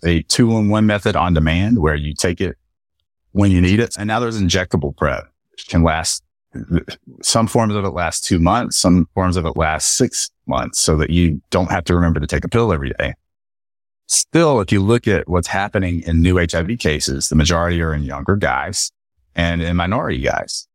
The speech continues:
because of, I think the younger part is probably because of, of what, maybe lack of access to healthcare, but also that not having to go through the whole H I V epidemic that a lot of us did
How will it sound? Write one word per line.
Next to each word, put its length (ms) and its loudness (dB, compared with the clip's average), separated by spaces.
because 360 -2
of, 320 -4
I 100 0
think 180 -4
the 80 0
younger 320 0
part 340 -2
is 120 0
probably 320 0
because 380 -2
of, 300 -4
of 120 -6
what, 160 -2
maybe 380 2
lack 240 -2
of 80 0
access 360 -2
to 80 -4
healthcare, 640 -2
but 120 -2
also 680 0
that 220 -2
not 400 0
having 240 -4
to 80 -8
go 220 -8
through 260 4
the 120 4
whole 220 2
H 200 0
I 120 2
V 220 2
epidemic 520 0
that 220 2
a 80 0
lot 200 2
of 80 -2
us 160 0
did 320 2